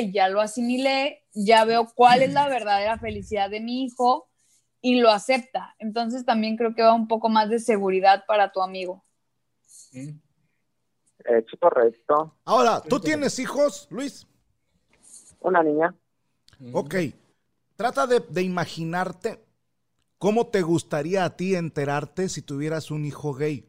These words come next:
Speaker 4: Eso puede servir como un ejercicio para que ayudes a tu amiguito. ¿Sí? Porque u-, uno tiene como,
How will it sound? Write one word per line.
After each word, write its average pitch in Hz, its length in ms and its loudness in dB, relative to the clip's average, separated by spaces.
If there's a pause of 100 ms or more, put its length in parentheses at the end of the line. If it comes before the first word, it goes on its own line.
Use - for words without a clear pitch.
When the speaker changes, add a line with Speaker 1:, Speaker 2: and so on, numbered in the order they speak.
(140)
Speaker 4:
Eso - 300 -6
puede 175 240 0
servir 151 400 -4
como 165 200 -4
un 165 80 -4
ejercicio 147 760 -6 (340)
para 135 300 -2
que 143 100 -6
ayudes 139 540 -2
a 123 120 -6
tu 123 120 -8
amiguito. 120 640 -6 (920)
¿Sí? 165 220 -2 (180)
Porque 139 580 0 (840)
u-, 180 240 -2
uno 214 300 0
tiene 214 360 -4
como, 147 540 -2